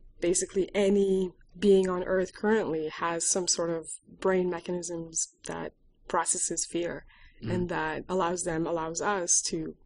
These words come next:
Speaker 1: hopefully avoid danger in a lot of situations.
Speaker 2: Are these innate things, or are they really learned, or is it really a combination of the two?
Speaker 1: It's both, really. So the, the, basically the same system that processes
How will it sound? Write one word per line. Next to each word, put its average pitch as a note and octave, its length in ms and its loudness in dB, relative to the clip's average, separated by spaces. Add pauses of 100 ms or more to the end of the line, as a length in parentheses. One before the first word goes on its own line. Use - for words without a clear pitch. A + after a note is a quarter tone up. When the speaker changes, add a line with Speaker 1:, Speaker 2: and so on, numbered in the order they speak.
Speaker 1:
hopefully G#3+ 420 10
avoid F3 280 4
danger E3 440 -2
in E3 80 -2
a F3 40 -4
lot D#3+ 200 -4
of D#3 80 -4
situations. - 920 -6 (480)
Speaker 2:
Are B2 100 -4
these C3 200 2
innate A#2 540 0 (100)
things, B2+ 520 -4 (140)
or A2 480 0
are A2+ 140 -4
they G#2+ 160 0
really G#2+ 240 -2
learned, G#2+ 400 -4
or - 100 -2
is - 180 -4
it - 80 -10
really G#2+ 240 -2
a G#2 60 -8
combination G#2 640 -4
of - 80 -10
the - 80 -4
two? - 400 -4 (120)
Speaker 1:
It's D#4+ 160 0
both, C#4 460 6
really. G#3+ 220 8
So G#3+ 160 6
the, G#3+ 140 8 (100)
the, G3+ 260 2 (380)
basically C4+ 320 8
the A#3+ 80 4
same C#4+ 320 10
system A#3+ 400 6
that G3+ 180 4
processes F#3 920 2